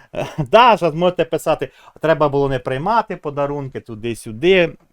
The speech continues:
Так, звичайно, можна було не приймати ці подарунки, я з цим не спорю. Але, е, тут проблема не в тому, щоб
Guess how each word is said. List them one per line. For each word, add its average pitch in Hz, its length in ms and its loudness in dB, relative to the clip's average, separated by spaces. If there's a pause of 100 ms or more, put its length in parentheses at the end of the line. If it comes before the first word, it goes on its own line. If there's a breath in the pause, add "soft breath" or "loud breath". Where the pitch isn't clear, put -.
Так, 233 240 0
звичайно, 170 540 -4
можна 127 300 -8
було 113 200 -10
не 120 140 -6
приймати 113 520 -8
ці 113 140 -16
подарунки, 107 600 -10
я 131 220 0
з - 80 -12
цим 113 180 -2
не 120 100 -4
спорю. 117 480 -6
Але, 165 420 4 (360 loud breath)
е, 127 200 2
тут 220 280 -6
проблема 175 460 0
не 165 100 -2
в - 40 -10
тому, 226 300 -2
щоб 147 400 -10